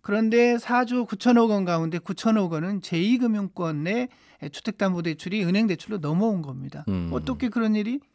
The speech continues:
Speaker 1: 안심 전환 대출 있었죠. 서민형 안심 전환 대출이라고.
Speaker 2: 아, 아, 아.
Speaker 1: 이것은, 어,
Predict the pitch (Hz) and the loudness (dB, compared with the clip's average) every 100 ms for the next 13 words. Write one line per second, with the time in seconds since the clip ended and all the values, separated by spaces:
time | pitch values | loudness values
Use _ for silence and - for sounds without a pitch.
0 | _ _ - 170 196 220 208 196 190 180 | _ _ 0 2 4 2 2 4 2 2
1 | 156 - 147 - 135 196 170 - 226 233 | -2 -6 -12 -10 -12 -10 -12 -6 -2 0
2 | 220 214 226 170 175 175 185 170 170 147 | 2 0 -2 -2 -4 -2 -2 0 0 0
3 | 139 - 151 143 104 113 123 131 131 127 | -4 -8 -14 -6 0 0 0 -2 -2 -4
4 | 127 123 123 120 190 220 214 240 233 220 | -4 -4 -4 -4 2 2 4 2 2 0
5 | - 160 | -4 -8